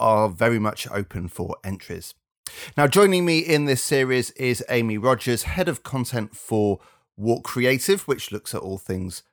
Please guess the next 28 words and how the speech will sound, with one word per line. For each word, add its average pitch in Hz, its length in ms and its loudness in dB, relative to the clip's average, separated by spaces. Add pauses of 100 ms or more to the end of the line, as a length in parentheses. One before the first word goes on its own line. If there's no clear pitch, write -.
(100)
creative 101 340 -6
effectiveness. 123 580 -4 (580)
And 190 160 2
in 233 140 0
this 240 220 -2
third 170 500 2
episode 101 600 0
in 107 180 -8
the 101 80 -6
series, 98 520 -4
we're 151 120 -8
gonna 190 160 -4
be 156 140 -4
turning 135 540 0
our 123 220 0
attention 110 640 -6 (120)
to 110 460 -2 (480)
what's - 380 -2
called 151 400 0
brands 156 540 2
in 139 160 0
culture, 131 580 -2 (720)
and 123 140 2
how 135 400 4
sort 110 180 -2
of - 60 -14
cultural 143 400 2
insight 180 520 2